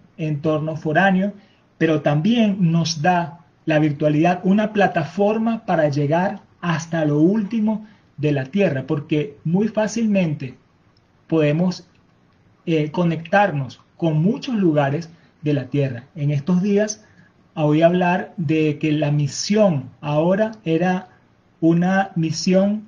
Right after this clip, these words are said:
trescientos sesenta y cinco, una misión ya no, sino todos los días del año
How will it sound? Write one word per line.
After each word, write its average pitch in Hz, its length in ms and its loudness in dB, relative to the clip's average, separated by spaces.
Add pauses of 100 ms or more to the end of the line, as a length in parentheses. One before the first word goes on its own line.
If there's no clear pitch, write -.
(1800)
trescientos 190 320 2
sesenta 208 140 -2
y 190 40 0
cinco, 196 560 -2 (1300)
una 170 200 0
misión 202 580 2 (540)
ya 170 240 2
no, 220 460 0
sino 180 500 -2 (360)
todos 226 300 2
los 185 120 0
días 190 220 0
del 175 140 0
año 196 400 0